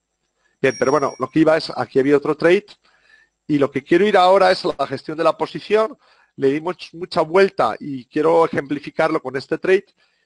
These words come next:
Fijaros que, de nuevo, si fuera tres veces el stop, fijaros en este caso tres veces el stop, qué pena de trade, porque estamos hablando veintinueve con seis, vamos a ponerle treinta, que es más fácil de redondear,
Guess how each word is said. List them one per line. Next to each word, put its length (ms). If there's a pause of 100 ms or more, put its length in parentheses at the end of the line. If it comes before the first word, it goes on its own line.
(120)
Fijaros 460
que, 220
de 100
nuevo, 320
si 140
fuera 360
tres 360
veces 420
el 240
stop, 540 (720)
fijaros 420
en 80
este 180
caso 220
tres 240
veces 240
el 60
stop, 280
qué 120
pena 420
de 100
trade, 280 (520)
porque 200
estamos 280
hablando 320
veintinueve 540
con 160
seis, 280
vamos 260
a 40
ponerle 280
treinta, 280
que 80
es 60
más 140
fácil 220
de 100
redondear, 580